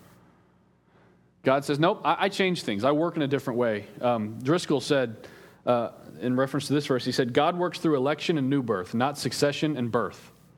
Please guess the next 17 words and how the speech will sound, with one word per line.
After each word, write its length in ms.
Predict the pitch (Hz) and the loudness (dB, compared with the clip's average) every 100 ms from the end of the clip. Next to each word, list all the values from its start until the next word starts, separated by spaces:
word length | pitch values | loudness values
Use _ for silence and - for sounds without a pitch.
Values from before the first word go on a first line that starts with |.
| _ _ _ _ _ _ _ | _ _ _ _ _ _ _
So, 160 | 151 | 2
like, 340 | 143 131 113 - | 2 0 -4 0
we 140 | 139 | 2
have 140 | 151 131 | 2 -2
a 40 | |
son 400 | - 165 127 98 | 0 2 2 -4
who 140 | 117 | -2
will 60 | 120 | 0
be 160 | 113 117 | 2 0
here, 240 | 117 107 | 2 0
hopefully, 460 | 98 123 110 113 104 | 0 -2 0 -2 -2
Lord 340 | 104 104 117 | -2 -2 0
willing, 240 | 110 113 110 | 0 -2 -2
in 100 | 107 | -2
June, 400 | 135 127 90 92 - | 0 -2 -4 -10 -8
little 160 | 113 117 | -4 0
Henry. 340 | 139 117 90 | 0 0 -4